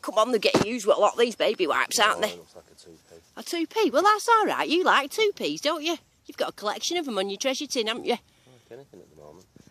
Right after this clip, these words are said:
Speaker 1: <laughs> We do like anything, don't
Speaker 2: Yeah,
Speaker 1: we?
Speaker 2: it's a two P.
Speaker 1: Oh, well, two P, it's all right. If it had been in the ground a bit older, it'd have been an older my George the Fifth, but never mind. Or another one. Look, Twiggy, Twiggy, got another one.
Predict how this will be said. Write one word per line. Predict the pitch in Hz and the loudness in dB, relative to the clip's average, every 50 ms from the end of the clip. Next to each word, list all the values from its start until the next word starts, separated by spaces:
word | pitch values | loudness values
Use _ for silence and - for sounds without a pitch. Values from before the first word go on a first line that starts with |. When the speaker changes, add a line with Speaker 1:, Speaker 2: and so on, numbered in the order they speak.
| _ _ _ _ - | _ _ _ _ 6
Speaker 1:
<laughs> | 359 453 - - 415 - - 480 427 - 415 415 302 - 381 349 - - - - - - - - 247 - | 6 8 10 8 8 8 8 8 8 8 6 4 4 4 0 -2 -2 -6 -12 -18 -16 -16 -16 -10 0 4
We | 349 403 | 4 4
do | - 294 311 339 | 4 4 0 0
like | 359 302 285 - - - | -2 -2 -2 -2 -2 -2
anything, | 208 170 - - - - - 165 | 0 0 0 -2 -2 -4 -6 -4
don't | 165 233 202 190 | -4 -4 -4 -2
Speaker 2:
Yeah, | 196 | -2
Speaker 1:
we? | 196 185 - | -2 -4 -4
Speaker 2:
it's | 120 - - 110 | -8 -20 -20 -20
a | |
two | - - 131 131 123 - _ 147 | -20 -20 -18 -18 -18 -20 _ -16
P. | 139 123 | -8 -4
Speaker 1:
Oh, | 139 220 190 160 | -2 -2 0 0
well, | 165 180 165 127 139 165 - - _ - | 0 0 0 -2 -2 -6 -8 -10 _ -8
two | - - 494 480 466 - | -2 0 2 2 0 -2
P, | - - 294 170 254 277 | -2 -2 -2 0 -2 -4
it's | - - - | -4 -4 0
all | 466 453 370 | 0 0 0
right. | 180 131 214 226 214 254 - _ _ _ _ _ _ _ _ _ | 0 -2 -2 -4 -4 -6 -8 _ _ _ _ _ _ _ _ _
If | - | -2
it | 480 403 | 0 2
had | 440 | 2
been | 466 427 | 4 4
in | 415 392 359 311 | 4 2 2 2
the | 294 320 | 0 2
ground | 320 302 302 302 | 2 2 0 0
a | 233 | -2
bit | 208 233 - | -4 -4 -2
older, | 202 185 170 156 190 | -2 -2 -2 -2 -4
it'd | 175 170 233 | -4 -4 -6
have | 254 | -8
been | 285 269 | -8 -6
an | 254 254 247 | -6 -4 -2
older | 247 240 240 - 240 | -2 -4 -4 -6 -8
my | 226 240 226 226 226 | -8 -6 -6 -6 -6
George | - 269 247 240 240 - | -4 -4 -4 -4 -6 -8
the | 269 | -10
Fifth, | - - 294 - - - | -10 -10 -10 -12 -12 -10
but | 269 262 - | -10 -8 -6
never | 277 311 - 262 | -6 -8 -6 -8
mind. | 208 151 135 123 123 - - _ _ _ _ _ _ _ _ _ _ _ _ _ _ _ _ _ _ _ _ _ - | -10 -12 -12 -14 -18 -20 -20 _ _ _ _ _ _ _ _ _ _ _ _ _ _ _ _ _ _ _ _ _ -6
Or | 311 320 | -2 0
another | 330 311 311 320 339 - 349 | 4 6 6 8 8 8 8
one. | 330 330 320 311 294 - - - - - - | 10 10 8 8 6 2 -8 -14 -14 -6 -2
Look, | 339 349 277 | 0 0 4
Twiggy, | 262 - 381 427 466 330 427 453 494 370 - _ - _ - _ - | 8 10 10 10 10 10 8 8 8 4 0 _ -20 _ -20 _ 2
Twiggy, | - 349 403 381 427 539 480 - _ _ _ | 6 6 8 10 10 10 10 8 _ _ _
got | - 508 440 294 | 8 8 10 10
another | 330 320 311 381 466 | 8 8 10 10 10
one. | 339 359 359 - - 277 | 10 10 8 8 6 2